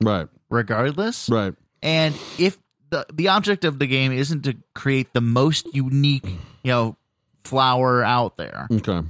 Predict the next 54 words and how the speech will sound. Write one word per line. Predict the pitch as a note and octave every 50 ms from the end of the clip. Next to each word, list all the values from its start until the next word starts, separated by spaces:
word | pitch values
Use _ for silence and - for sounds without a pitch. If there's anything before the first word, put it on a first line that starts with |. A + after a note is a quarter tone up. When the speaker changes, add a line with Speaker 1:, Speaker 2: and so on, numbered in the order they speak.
| - _ _ _ -
Speaker 2:
You | A2+ A2
know, | G#2+ G#2+ G#2+
it's | A2+ A#2+ A2 A2
not | C#3 D3+ D3+ D3+
to | D3 C#3+
be | A#2+ C#3 C3+ B2+
a, | B2 A#2 D#2+ E2+ A#2+ A#2
a | A2
perfectly | - - C#3 C3 C3+ C3 - C3 B2+
unique | B2 A#2+ A#2 A#2 A2 G2
snowflake. | - - A2+ G#2+ G2 - - B1+ B1+ - - _ _ _ _ _ _ _ _
The | - C3+
purpose | - - A3+ A#3+ C4 A#3 - -
is | D3+ C3 -
to | C3
have | A#2 B2 C3+ A#2+
fun. | - - - C#3 A#2+ E2+ C#2 - - _ -
Speaker 1:
Right, | F3 B3 C#4 F#3+
of | G#3 G3+
course. | - F#4 F4+ - G#2 F2 - - -
Speaker 2:
You | A#2 A2+
know, | A2+ G#2+ G#2+ G#2+
Speaker 1:
Of | G#2+
Speaker 2:
so | - G#3+ D3 C#3+
Speaker 1:
course. | C#3 - -
Speaker 2:
if | C#3 D#3 D3+ - -
you, | D#3 F3 E3+
Speaker 1:
It | E3
is | E3+ G3+
a | A#3
Speaker 2:
if, | -
Speaker 1:
game. | D3 A#2+ A#2+ D3+ G3+ - _
Speaker 2:
if | - C#3+ - -
you | E3 F#3+
find | D3 - D#3 D3 E3 E3+ D#3+
a | C#3+
stereotype | - - C#3+ C3+ C3 C3 C3+ C3+ C3+ C3 - C#3 B2+ B2+ B2+ -
that | A#2+ A#2
you | A#2+ B2 A#2+
identify | A#2 A2+ A2+ A2+ A#2 A#2 - B2 B2 B2
with | B2 B2 B2+ C3+ - -
or | A#2 A2 A2
that | A2+ A#2
you | A#2+ A#2+ A#2+ B2+ C#3+ G#2+ - - B2+
wouldn't | C3 C#3+ D#3+ D#3 C#3+
mind | C3+ C3+ C#3+ C#3+ C#3+ C3+
playing, | - - E3+ F3+ D3+ C3 C3 C#3 - _ _ _ _ _ _
you | - C3+
know, | C3 B2+ C3
if | B2 C#3 C3 -
you | E3 F3+
wanna | F#3 F3+ F3 E3 D#3+ D3+
be | C3 C#3 C#3 C#3 C#3 C#3 C#3 C3+
the, | A#2 A#2+ A2+ A2 G#2 G2+